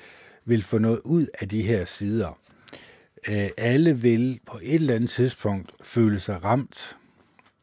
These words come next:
Og det er jo så, når man så føler sig ramt, at man, <laughs> at man så enten kan trække sig væk, eller man kan sige, "Her er noget, jeg skal arbejde på. Her er noget,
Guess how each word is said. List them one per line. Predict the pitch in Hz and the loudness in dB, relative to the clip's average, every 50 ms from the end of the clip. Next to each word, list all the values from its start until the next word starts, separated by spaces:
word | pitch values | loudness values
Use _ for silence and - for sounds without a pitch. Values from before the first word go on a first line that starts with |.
| _ _ - - - - - - - - - | _ _ -18 -18 -18 -20 -20 -20 -20 -16 -10
Og | 104 110 107 | -8 0 4
det | 127 139 | 6 8
er | 139 | 8
jo | 123 | 8
så, | 104 - 131 135 139 143 135 - - - _ - | 6 4 4 4 6 4 4 2 -2 -10 _ -12
når | 117 120 123 117 | -4 -2 0 2
man | 113 110 | 2 0
så | - 139 131 | 0 -2 -2
føler | - - 123 113 104 | 0 0 2 2 0
sig | 92 107 98 87 | -2 -4 -4 0
ramt, | 101 107 127 139 117 - - - - - - - | 2 2 2 2 0 -4 -10 -16 -16 -14 -12 -8
at | - 110 101 - 117 | -8 -8 -4 -2 0
man, | 110 110 104 98 78 71 - - - - - 90 - - - - - - | 0 2 0 -2 -4 -6 -12 -18 -18 -16 -16 -16 -16 -16 -20 -20 -20 -20
<laughs> | - - - - - _ _ _ _ _ _ - | -20 -20 -20 -20 -20 _ _ _ _ _ _ -10
at | - 104 101 | -8 -4 -2
man | 104 104 104 95 | -2 -2 -2 -4
så | - - 123 117 120 123 123 117 104 - - _ - | -2 2 4 4 6 4 4 2 -2 -6 -12 _ -2
enten | - 143 147 143 113 110 98 | 2 2 2 2 0 -4 -4
kan | - 113 104 | -2 -4 -4
trække | - - 101 95 98 - | -4 -2 -4 -4 -4 -4
sig | - 95 85 | -8 -6 -2
væk, | 98 131 156 - - - - - - - _ | 0 0 -2 -2 -4 -20 -20 -20 -20 -20 _
eller | - 127 131 127 117 104 95 | 0 2 4 4 4 2 0
man | 90 98 92 | 0 -2 -6
kan | 85 92 | -6 -8
sige, | - - - 113 113 120 123 113 90 - _ - - _ _ _ _ _ _ _ _ _ _ _ _ | -8 -4 -2 -2 0 0 0 -2 -4 -6 _ -20 -20 _ _ _ _ _ _ _ _ _ _ _ _
"Her | - 139 156 147 117 | -2 2 2 2 4
er | 110 113 | 2 4
noget, | 113 110 110 113 | 4 4 4 4
jeg | 110 101 | 2 0
skal | - - 92 | -2 -4 -4
arbejde | 87 107 127 123 117 90 80 87 87 | -2 0 0 0 0 -2 -4 -6 -12
på. | - - 87 - - - - _ _ _ | -12 -12 -12 -12 -14 -20 -20 _ _ _
Her | - - 123 117 | -4 -2 0 0
er | 120 117 | 2 2
noget, | 113 107 107 110 110 113 117 117 110 101 | 2 2 4 4 4 4 2 2 0 -2